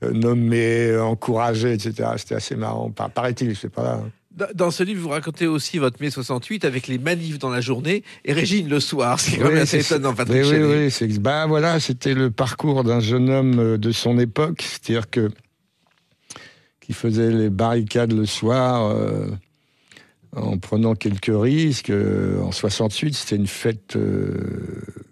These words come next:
Speaker 1: magnifique, euh, dangereuse aussi un peu, faut, faut, fallait faire attention.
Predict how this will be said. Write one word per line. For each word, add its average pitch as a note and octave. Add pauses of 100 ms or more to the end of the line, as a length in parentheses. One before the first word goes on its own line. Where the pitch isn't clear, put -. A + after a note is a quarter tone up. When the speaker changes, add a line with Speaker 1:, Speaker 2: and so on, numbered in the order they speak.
(800)
Speaker 1:
magnifique, B2
euh, - (280)
dangereuse G#2+
aussi G2+
un G#2
peu, G2+
faut, -
faut, F#2+
fallait F#2
faire G2
attention. F#2+